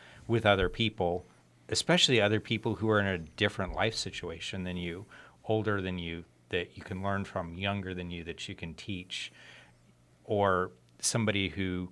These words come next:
can mentor you because they have skills that you don't have. I mean, when you're a prison system,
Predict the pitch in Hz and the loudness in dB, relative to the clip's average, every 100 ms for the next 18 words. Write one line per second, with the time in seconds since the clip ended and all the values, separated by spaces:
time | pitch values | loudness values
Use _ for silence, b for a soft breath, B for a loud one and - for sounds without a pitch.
0 | - - 90 92 - 104 101 110 110 - | -8 -6 -6 -6 -6 -2 2 4 4 2
1 | 101 92 90 - 92 95 92 85 - - | 0 0 -2 0 0 0 0 -2 -2 0
2 | 107 95 85 87 - 92 87 - 104 104 | -2 -2 -6 -8 -8 -6 -6 -6 -6 -4
3 | 104 107 107 101 - 127 107 - 98 - | -2 0 0 0 -4 -4 -4 -6 -6 -6
4 | 95 | -6